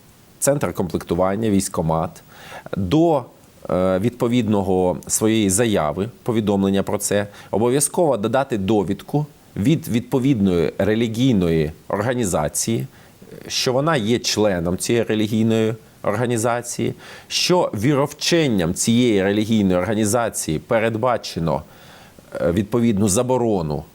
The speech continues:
проходження військової служби, е, чи застосування зброї.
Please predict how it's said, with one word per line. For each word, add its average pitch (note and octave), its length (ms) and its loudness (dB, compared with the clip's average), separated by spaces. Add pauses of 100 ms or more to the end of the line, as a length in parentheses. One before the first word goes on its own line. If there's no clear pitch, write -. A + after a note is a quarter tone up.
(500)
проходження E2+ 640 0
військової F2 720 0 (140)
служби, F#2 600 0 (720)
е, E2+ 260 2
чи F#2 280 -2
застосування F#2 680 0
зброї. F2 640 0